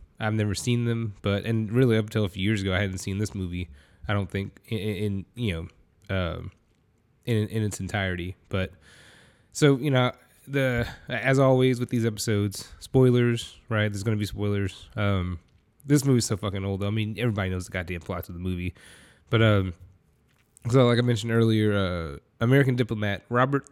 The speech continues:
Thorne is in a hospital, and his wife Catherine's giving birth. Uh, the baby dies, and the ho-, the hospital chaplain, uh, Father Spiletto, is like, "Hey, man, how about you adopt this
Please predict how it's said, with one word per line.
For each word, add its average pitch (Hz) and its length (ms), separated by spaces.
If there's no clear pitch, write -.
Thorne 92 580
is 104 520
in 110 100
a 95 40
hospital, 120 500
and 104 140
his 98 160
wife 92 240
Catherine's 98 400
giving 87 220
birth. 139 520
Uh, 92 360
the 101 80
baby 117 240
dies, 98 580
and 98 240
the 101 60
ho-, 113 260
the 110 100
hospital 117 320
chaplain, 107 640
uh, 87 520
Father 104 240
Spiletto, 98 540
is 90 180
like, 82 360
"Hey, 113 180
man, 107 480
how 120 120
about 120 260
you 120 80
adopt 104 360
this 98 160